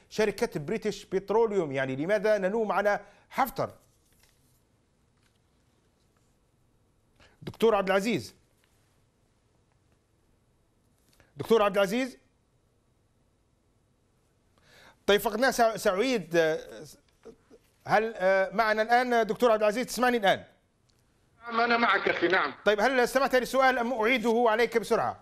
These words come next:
Speaker 2: لا أعيد، لا، لم أسمعها.
Speaker 1: طيب، يعني، هناك، يعني، ضيفنا من باريس يقول واضحًا، يعني، آم، آه، لا أحد من حقه أن يزايد على حفتر، فالكل متورط مع جهات غربية. يعني،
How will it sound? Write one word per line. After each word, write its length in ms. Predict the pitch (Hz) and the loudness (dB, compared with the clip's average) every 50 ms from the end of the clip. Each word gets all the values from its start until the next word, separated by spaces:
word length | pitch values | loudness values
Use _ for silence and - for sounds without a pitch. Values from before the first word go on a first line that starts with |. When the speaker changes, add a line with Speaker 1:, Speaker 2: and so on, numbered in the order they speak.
| _ _ _ _ - _ _ - | _ _ _ _ -20 _ _ -16
Speaker 2:
لا 300 | 214 196 202 226 220 214 | -8 -2 -2 -2 -2 0
أعيد، 360 | 214 208 214 233 240 233 220 - 214 196 196 196 196 | -2 -2 -2 -2 -4 -6 -8 -10 -8 -6 -6 -6 -6
لا، 140 | 208 220 220 | -6 -6 -6
لم 240 | 220 226 240 240 240 | -4 -6 -8 -6 -8
أسمعها. 580 | 226 - - 233 - _ - 202 175 151 147 147 | -12 -12 -14 -20 -20 _ -14 -12 -10 -8 -2 0
Speaker 1:
طيب، 220 | 269 277 277 233 | 0 2 2 2
يعني، 260 | 247 269 233 220 208 220 | 0 0 0 2 0 0
هناك، 280 | 247 277 262 254 - | 2 0 0 0 0
يعني، 400 | 247 208 185 190 180 180 185 196 226 202 180 208 - 180 190 196 165 | -2 0 2 0 2 2 2 0 0 0 0 0 2 2 0 0 0
ضيفنا 400 | 175 170 240 302 226 180 233 220 | 0 0 0 0 0 0 0 0
من 160 | 208 208 208 190 | 0 0 0 0
باريس 320 | 180 196 214 247 226 190 | 0 0 2 0 0 0
يقول 300 | 220 - - 240 240 202 | -2 -2 0 -2 0 2
واضحًا، 400 | 208 262 285 254 185 143 - 127 | 2 2 2 2 0 -4 -8 -8
يعني، 340 | 123 120 117 123 151 170 - - - - - 151 - | -8 -8 -6 -6 -6 -6 -8 -12 -20 -20 -18 -8 -2
آم، 540 | 151 170 185 185 185 190 196 196 196 185 180 - | 0 2 2 0 0 -4 -8 -8 -10 -12 -10 -4
آه، 260 | - 175 180 180 180 180 180 - - 196 202 - | -2 -2 -2 -2 -4 -12 -16 -18 -18 -18 -16 -16
لا 200 | 196 196 202 240 | -10 -2 0 2
أحد 540 | 269 277 247 214 175 180 185 170 139 131 151 | 2 2 0 0 0 0 0 -2 -2 -6 -6
من 380 | 180 185 208 208 208 202 185 165 | -2 -2 0 0 0 -2 -2 0
حقه 380 | - 269 269 - 208 196 185 | 0 0 0 2 0 2 2
أن 80 | 185 190 | 2 0
يزايد 460 | 196 170 156 254 254 208 156 135 120 - - _ _ _ _ _ - - | -2 0 2 2 2 2 -2 -4 -6 -10 -20 _ _ _ _ _ -6 -2
على 240 | 120 147 185 196 175 | 0 2 2 2 0
حفتر، 380 | - 190 175 - - 208 240 240 | 0 -2 -4 0 2 0 2 2
فالكل 540 | - 277 285 294 285 277 - - 320 294 | 2 0 2 2 2 0 0 0 0 0
متورط 460 | 285 269 - 262 294 311 277 247 - 196 | 0 0 0 2 4 4 4 2 -2 -2
مع 160 | 185 180 185 | 0 0 0
جهات 360 | 170 180 180 202 214 196 190 | 0 2 2 2 2 2 0
غربية. 360 | 185 196 202 220 233 185 147 | 0 0 0 0 0 0 2
يعني، 340 | 143 131 127 127 143 170 | 2 2 0 -2 -4 -6